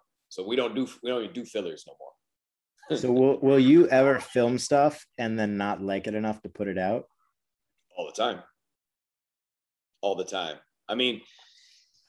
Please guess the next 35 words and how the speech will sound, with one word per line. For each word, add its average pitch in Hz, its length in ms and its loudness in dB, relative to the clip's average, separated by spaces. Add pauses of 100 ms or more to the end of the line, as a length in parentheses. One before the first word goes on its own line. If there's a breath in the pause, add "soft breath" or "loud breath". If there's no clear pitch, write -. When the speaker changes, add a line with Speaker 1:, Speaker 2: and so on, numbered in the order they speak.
(200)
Speaker 1:
you 165 80 -4
try 175 240 2
not 185 200 2
to 170 120 0
waste 156 340 0
a 117 100 0
day, 127 420 0 (680 loud breath)
you 123 160 -4
know? 131 320 -4 (140)
Uh, 104 380 -2
we, 123 220 -8
we, 127 320 -6
a 117 40 -6
lot 135 140 2
of 127 60 0
times 123 180 -2
we 127 140 -6
can 110 80 -14
grab 113 340 -2
something 123 580 -4
out 123 140 -2
of 107 60 -8
the 113 80 -4
day, 123 460 -2
but 117 180 0 (2000)
I'm 127 160 -4
so 147 240 0
much 131 300 -2
more 123 200 -2
picky 120 460 -4
as 110 200 -2
of 101 100 -6
even 104 240 -8
just, 98 180 -14
like, 85 200 -10